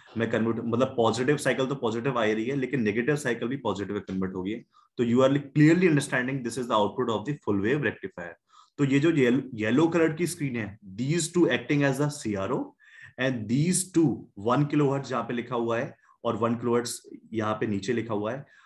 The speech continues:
these two are acting as a function generator। These, this is the virtual function generator, uh, number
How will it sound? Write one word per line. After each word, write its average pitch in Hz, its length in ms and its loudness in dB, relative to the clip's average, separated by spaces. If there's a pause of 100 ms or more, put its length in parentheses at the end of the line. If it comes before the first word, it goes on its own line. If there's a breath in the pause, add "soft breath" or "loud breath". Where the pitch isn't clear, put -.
(200 soft breath)
these 143 300 0
two 190 160 2
are 147 180 6
acting 131 440 -2
as 120 200 2
a 208 120 4 (600 soft breath)
function 123 280 2
generator। 98 480 -2 (480)
These, 131 320 -2 (120)
this 123 200 0
is 143 80 2
the 160 100 4
virtual 127 480 4
function 143 360 -2
generator, 117 400 -4 (540 soft breath)
uh, 107 460 -2
number 120 200 4